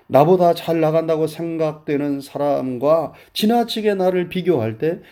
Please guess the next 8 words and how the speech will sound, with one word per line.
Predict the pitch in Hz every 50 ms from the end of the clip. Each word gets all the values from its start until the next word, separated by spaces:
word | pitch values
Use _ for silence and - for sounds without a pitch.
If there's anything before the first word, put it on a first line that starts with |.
| - _
우리는 | - 175 196 220 220 214 208 196
자존감이 | - - 156 185 202 208 196 185 175 175 180 175
낮아지고 | 165 147 127 127 131 127 113 110 113 113 143 165 175
상대방에 | 170 - - 226 226 208 220 - 202 185 175 175 170 165
대한 | 151 120 104 101 92 95 101 107 - _ - - _ _ _ _ _ _ - _ _
시기와 | - - - 233 208 185 196 185 170 160 151 143
질투의 | 147 - 165 185 196 185 - 185 180 170 160 156
마음을 | 147 139 123 120 127 127 127 123 131 147 156 185 202 214